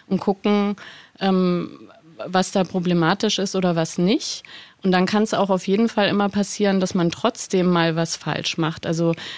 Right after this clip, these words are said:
wir haben lange mit unserem größten Kind da viel drüber geredet. Und das erste Video, was er auf YouTube hochgeladen hat, waren, äh, Fotos, äh, für, ähm, von Fußballspielern,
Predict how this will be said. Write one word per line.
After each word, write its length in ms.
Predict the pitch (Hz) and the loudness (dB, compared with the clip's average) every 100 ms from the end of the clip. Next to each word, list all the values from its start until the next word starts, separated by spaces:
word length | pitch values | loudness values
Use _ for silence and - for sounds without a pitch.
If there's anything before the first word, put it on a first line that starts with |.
| - | -4
wir 80 | 185 | 0
haben 140 | 185 | 2
lange 280 | 170 170 208 | 2 2 2
mit 200 | 196 180 | 0 0
unserem 640 | 180 175 170 170 151 - - | -2 0 2 2 0 -4 -6
größten 480 | 170 220 - 226 | 0 0 0 -2
Kind 360 | 220 226 208 202 | 0 0 0 2
da 120 | 185 | 0
viel 240 | - 196 190 | 0 0 0
drüber 300 | 185 175 165 | 0 0 -2
geredet. 480 | 165 160 202 226 196 | -2 0 0 0 0
Und 60 | |
das 120 | 175 | -2
erste 460 | - 180 202 - 190 | -2 0 0 -2 -2
Video, 460 | 196 202 196 180 175 | 0 2 2 2 0
was 180 | 175 | -2
er 340 | - 175 180 - | 0 0 2 0
auf 200 | 180 - | -2 -2
YouTube 480 | 202 - 220 202 202 | -4 0 -4 -2 -2
hochgeladen 720 | 196 - 196 180 180 185 185 | -2 0 0 2 2 0 0
hat, 260 | 190 185 - - - - - - | -2 -2 -10 -14 -16 -18 -10 -2
waren, 400 | 185 185 180 156 | 2 2 2 2
äh, 200 | 180 175 | 0 -2
Fotos, 580 | - 202 233 226 - | 0 0 2 0 0
äh, 220 | - 196 190 | -2 0 -2
für, 420 | - 196 180 - | -2 0 0 -2
ähm, 580 | 92 185 175 170 165 165 180 | -4 0 2 2 2 0 -2
von 460 | 175 165 160 160 - - - - | 0 2 4 2 -2 -10 -18 -4
Fußballspielern, 1080 | 247 240 240 233 - - 240 247 254 262 | -2 0 0 0 0 -2 0 2 2 2